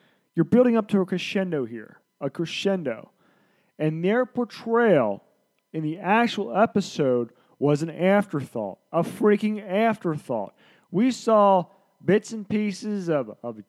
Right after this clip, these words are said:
Jaime. We saw bits and pieces of Bran, some bits and pieces of Tormund,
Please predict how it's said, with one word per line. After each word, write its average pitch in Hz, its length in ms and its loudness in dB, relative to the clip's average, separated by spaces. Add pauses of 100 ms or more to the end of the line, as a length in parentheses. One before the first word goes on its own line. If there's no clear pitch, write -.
(100)
Jaime. 190 800 -2 (300)
We 123 120 -6
saw 113 260 -8
bits 156 340 0
and 156 120 -12
pieces 156 540 -4 (240)
of 104 160 -14
Bran, 139 540 -2
some 123 140 -12
bits 110 240 -8
and 107 60 -14
pieces 101 340 -16
of - 160 -16
Tormund, 147 640 -2